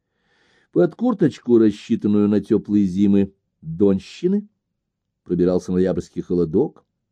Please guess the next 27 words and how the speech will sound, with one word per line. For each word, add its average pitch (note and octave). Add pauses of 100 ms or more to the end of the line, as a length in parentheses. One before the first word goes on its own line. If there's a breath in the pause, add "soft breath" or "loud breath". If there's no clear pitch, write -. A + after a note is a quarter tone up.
(140)
стекло F3+
обледенело, F#2 (240 soft breath)
а F#2+
топили A2+
в F2+
автобусе E2
плоховато. F2+ (840)
В -
прижавшейся A2+
к -
ногам A2
сумке A2
при F2+
остановке F#2
что-то E2
стукало C3+
Галю B2+
по A#2+
правой A#2+
голени, G2+ (260 soft breath)
должна F2
быть F2
банка F2+ (200)
с -
очередными F#2
консервированными F2+
баклажанами. F2